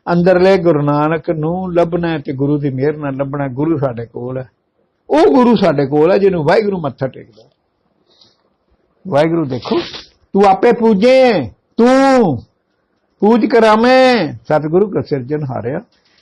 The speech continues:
ਗੁਰੂ ਨਾਨਕ ਬਣ ਕੇ ਸ੍ਰੀ ਗੁਰੂ ਗ੍ਰੰਥ ਸਾਹਿਬ ਜੀ ਨੂੰ ਸਿਰਜਣ ਹਾਰਿਆ, ਤੂੰ ਆਪ ਇਹਨੂੰ ਮੰਨਦਾ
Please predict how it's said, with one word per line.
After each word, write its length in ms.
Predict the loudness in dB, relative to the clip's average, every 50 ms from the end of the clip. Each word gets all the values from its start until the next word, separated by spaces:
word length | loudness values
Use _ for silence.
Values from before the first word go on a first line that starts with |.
| _ _ -2
ਗੁਰੂ 160 | 0 0 2
ਨਾਨਕ 320 | 2 0 2 0 0 -2
ਬਣ 200 | 0 -2 -2 0
ਕੇ 120 | 0 -2 -2
ਸ੍ਰੀ 300 | 0 0 0 0 2 2
ਗੁਰੂ 160 | 0 0 0
ਗ੍ਰੰਥ 260 | 0 -2 -2 -2 -4
ਸਾਹਿਬ 300 | -4 -4 -4 -2 -2 -2
ਜੀ 100 | -2 -4
ਨੂੰ 140 | -2 -2 -6
ਸਿਰਜਣ 420 | -6 -4 -4 -4 -4 -4 -4 -4
ਹਾਰਿਆ, 340 | -4 -4 -4 -4 -2 -4 -4 -4 -6
ਤੂੰ 140 | -8 -4 -4 -2 -2 -2 -4
ਆਪ 60 | -6 -8 _
ਇਹਨੂੰ 240 | -6 -6 -4 -4 -6
ਮੰਨਦਾ 300 | -6 -6 -6 -4 -4 -4